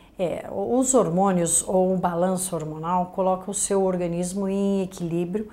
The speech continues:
tanto pra você praticar atividade física, quanto pra você se livrar de alguns problemas que atrapalham na sua execução.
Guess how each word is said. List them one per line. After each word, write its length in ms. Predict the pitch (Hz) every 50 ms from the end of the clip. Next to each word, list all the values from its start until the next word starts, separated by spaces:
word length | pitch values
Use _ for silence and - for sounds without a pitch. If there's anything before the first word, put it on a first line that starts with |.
| - - - - - - -
tanto 280 | - 240 254 247 254 -
pra 140 | - 208 190
você 520 | 185 190 180 - - 185 170 170 - - -
praticar 680 | - 180 175 175 - - - - - 190 196 214 214 -
atividade 520 | 190 180 - - 170 170 165 165 160 165 -
física, 680 | - - - 175 170 175 185 180 214 214 - 226 226 226 -
quanto 260 | - 226 220 220 -
pra 160 | - 220 220 214
você 680 | 220 214 208 - - - - 185 180 196 208 220 214 - - - - -
se 180 | - - 220
livrar 380 | 202 208 196 180 180 190 190 190
de 80 | 202
alguns 460 | 202 196 196 190 208 220 233 220 - -
problemas 580 | - 196 180 160 165 180 190 208 214 208 -
que 100 | - -
atrapalham 680 | 214 208 - 208 202 208 - - 190 180 185 196 208 214
na 100 | 214 214
sua 520 | 214 - - - 208 208 208 214 208 196 -
execução. 760 | - 202 202 202 208 208 - - - - 202 160 151 151 -